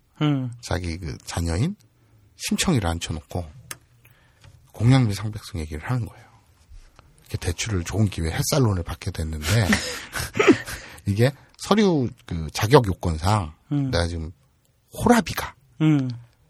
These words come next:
Speaker 2: 딸 하나를 키워야 대출이 쉽단다. 어?
Speaker 1: 음.
Speaker 2: 경제활동할 수 있는 와이프는 오히려 없어야 된다.
Speaker 1: 음.
Speaker 2: 어, 그래-, 그래서 논리적으로 묘하게 말이 맞죠.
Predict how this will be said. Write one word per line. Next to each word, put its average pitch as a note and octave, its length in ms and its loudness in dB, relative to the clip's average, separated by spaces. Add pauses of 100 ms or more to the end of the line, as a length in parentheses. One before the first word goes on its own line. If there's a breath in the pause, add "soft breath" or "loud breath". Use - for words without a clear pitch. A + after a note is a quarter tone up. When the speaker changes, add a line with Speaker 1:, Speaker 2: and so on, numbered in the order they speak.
(220)
Speaker 2:
딸 E3 140 2
하나를 E3+ 380 4
키워야 F2+ 420 -2 (420)
대출이 - 300 0
쉽단다. E2+ 640 -4 (880)
어? G#2 120 -8
Speaker 1:
음. C#3 80 -2
Speaker 2:
경제활동할 G#2+ 1040 2
수 - 220 -4
있는 G#2 340 -2 (560)
와이프는 A2 380 0
오히려 G2 240 2
없어야 C#3+ 300 10
된다. F2 320 -2 (300)
Speaker 1:
음. B2 140 -8 (460)
Speaker 2:
어, - 60 -18 (120)
그래-, G2 200 -4 (420 loud breath)
그래서 D#3 240 -2 (420 loud breath)
논리적으로 C4 560 10
묘하게 G#3+ 280 6
말이 C#3 220 8
맞죠. G#2+ 600 4